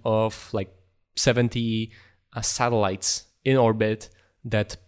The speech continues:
provide, um, phone service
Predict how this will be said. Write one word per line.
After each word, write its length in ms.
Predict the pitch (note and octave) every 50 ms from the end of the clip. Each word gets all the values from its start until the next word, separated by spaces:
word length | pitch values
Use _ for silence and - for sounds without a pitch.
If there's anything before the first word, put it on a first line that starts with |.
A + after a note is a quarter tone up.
| _ _ _ _ _ -
provide, 840 | - B2 A2+ G2+ - A2 G#2 G#2+ G#2+ G#2+ A2 G#2+ G#2+ G#2+ A2 A#2 - -
um, 460 | - G#2+ G2+ G2 G2 G2 G2 G2 G#2 A2 _ _ _ _ _ _ _ _ _ _ _ _ _ _ _ _ _ _ _ _ _ -
phone 320 | - - - C3 D#3 D#3+
service 680 | C#3+ - - G#2 F#2+ F2+ F#2+ F#2+ - - - - - _